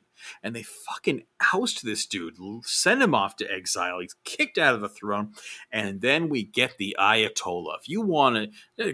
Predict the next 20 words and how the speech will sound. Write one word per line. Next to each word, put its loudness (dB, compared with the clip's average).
Google 6
pictures -4
of -6
Ayatollahs, 0
and -6
if -8
you -4
wanna 4
know 6
what 8
an -4
evil 4
wizard 4
looks -6
like, -10
my 4
God, 6
these 0
guys 0
are, -16